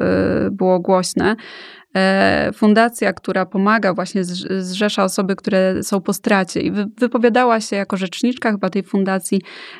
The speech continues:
wdowa. I potem komentarze w internecie były takie: „O, wdowa, ale w spódnicę się ubrała”,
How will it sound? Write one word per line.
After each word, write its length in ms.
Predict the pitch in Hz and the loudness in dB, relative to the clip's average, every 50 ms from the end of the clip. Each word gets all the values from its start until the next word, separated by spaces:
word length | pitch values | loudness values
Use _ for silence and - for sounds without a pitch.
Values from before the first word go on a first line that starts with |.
| - | -2
wdowa. 640 | - 202 190 196 175 208 190 180 160 175 190 226 262 262 - _ _ _ _ _ _ _ _ _ _ _ _ _ - _ - _ _ _ _ - | -2 0 0 2 2 4 4 4 4 2 2 2 2 0 -4 _ _ _ _ _ _ _ _ _ _ _ _ _ -20 _ -20 _ _ _ _ -6
I 80 | 208 | -6
potem 280 | 202 - 214 214 220 214 | -4 -4 -2 -2 -2 0
komentarze 540 | 214 208 202 196 196 196 208 190 - 202 190 | 0 0 2 2 2 2 0 0 0 0 0
w 40 | 190 | 0
internecie 520 | 196 - 196 190 - - - 190 - 190 | 0 0 -2 0 0 0 0 0 -2 -4
były 260 | - - 60 78 - | -4 -2 -2 -2 0
takie: 340 | - 78 - - - - - - | 0 -2 -4 -2 -2 -4 -4 0
„O, 480 | - 202 220 254 269 277 - - 185 185 | 0 0 2 2 0 0 -2 -2 -2 -2
wdowa, 420 | 185 185 214 233 285 311 311 269 | 0 2 2 4 2 2 2 2
ale 220 | 226 202 185 190 190 | 2 2 2 -2 -4
w 80 | - | -6
spódnicę 520 | - - - 208 175 196 196 208 - 277 262 | -10 -8 -6 -4 -2 -2 -2 -2 -2 -4 -6
się 140 | - - | -4 -2
ubrała”, 500 | 403 330 339 - - - - - - 220 | -2 0 2 2 2 2 0 -2 -8 -10